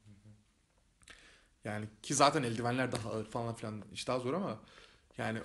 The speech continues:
o kontra solu bulması lazım. Ama bir, yani zaten Floyd Mayweather agresif bir dövüşçü değil. Jose Aldo gibi saldırmayacak. Conor'a kontra şansı ne kadar verir bilmiyorum. İki,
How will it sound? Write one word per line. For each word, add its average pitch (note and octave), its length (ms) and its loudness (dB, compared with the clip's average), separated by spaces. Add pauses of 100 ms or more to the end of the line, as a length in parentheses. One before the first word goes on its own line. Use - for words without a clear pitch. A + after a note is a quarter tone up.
(140)
o - 60 -8
kontra G3+ 240 8
solu G3 200 4
bulması F#3 340 4
lazım. B2 280 6 (380)
Ama D3+ 200 6
bir, A3 300 2 (300)
yani B2+ 200 2
zaten D#3+ 320 8
Floyd E3 200 4
Mayweather D3+ 400 4
agresif C3 300 0
bir F3 80 -2
dövüşçü A#2+ 300 0
değil. B2+ 200 -8 (880)
Jose C3+ 260 8
Aldo C#3 180 8
gibi C#3 120 4
saldırmayacak. B2+ 720 4
Conor'a C3 240 2
kontra C3+ 220 0
şansı C3+ 300 2
ne D3 100 2
kadar C#3+ 240 6
verir A#2+ 200 0
bilmiyorum. A#2+ 380 -2 (840)
İki, F#3 460 6